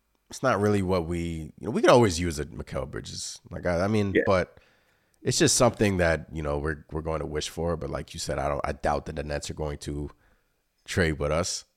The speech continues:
Speaker 2: Not,
Speaker 1: Right.
Speaker 2: not only that, we got, we do got O G now, so I feel
Speaker 1: Yeah.
Speaker 2: like the f-,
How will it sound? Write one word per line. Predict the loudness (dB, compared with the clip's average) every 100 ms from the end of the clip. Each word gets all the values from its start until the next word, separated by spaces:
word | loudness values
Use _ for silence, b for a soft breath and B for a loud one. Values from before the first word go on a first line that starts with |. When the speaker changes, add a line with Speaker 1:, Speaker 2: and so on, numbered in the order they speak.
| _ _ _ _ _ 2
Speaker 2:
Not, | 4
Speaker 1:
Right. | 6
Speaker 2:
not | 8 10
only | 10 10
that, | 8 6
we | 4
got, | 2 2
we | 4
do | 6 6
got | 6 4
O | 2 0
G | 2 0
now, | 0 0 0
so | 0
I | 0
feel | 2
Speaker 1:
Yeah. | 2
Speaker 2:
like | 2
the | -2
f-, | -8 -14